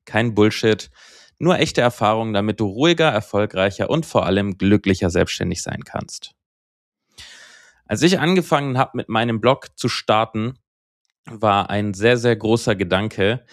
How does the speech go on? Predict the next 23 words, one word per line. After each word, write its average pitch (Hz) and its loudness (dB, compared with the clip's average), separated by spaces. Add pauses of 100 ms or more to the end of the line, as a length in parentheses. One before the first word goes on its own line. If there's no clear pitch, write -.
(160)
was - -2
ist, - -4
wenn 92 0
jemand 92 2
meinen 87 0
Content - -6
klaut? - -12 (1400)
Ich - -2
hab, 113 0 (720)
ja, 101 -2
ich 101 -4
sag 123 0
mal, 110 0
Stunden 143 0
damit 139 2
verbracht, 110 0
mir 110 2
auszumalen, 120 0 (400)
wie 98 -4
jemand 104 2
meine 95 2
Artikel 131 0
kopiert, 127 0